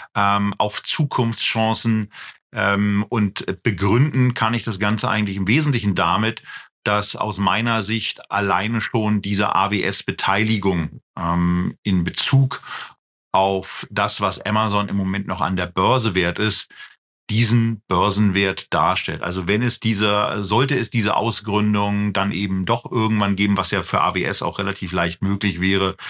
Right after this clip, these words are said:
dann ist schon davon auszugehen, dass alleine der, der A W S-Share, ähm, im Bereich von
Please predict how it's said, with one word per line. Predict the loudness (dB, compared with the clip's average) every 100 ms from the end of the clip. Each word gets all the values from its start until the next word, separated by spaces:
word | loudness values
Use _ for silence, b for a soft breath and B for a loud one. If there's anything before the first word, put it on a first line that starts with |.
| B B B _
dann | 0 2 0 0
ist | 0 2
schon | 2 2 2 2 2
davon | 2 0 0 0
auszugehen, | 2 2 0 0 0 2 2 2 -2 B B B B _
dass | -2 -2 -2
alleine | -4 -2 0 0 0 0
der, | 0 0 0
der | 0 0
A | 0
W | 0
S-Share, | -2 -2 -4 -4 -4 0 2 0 -2 -4
ähm, | -2 -2 -2
im | 0 2
Bereich | 2 2 0 0 -2
von | 0 2 2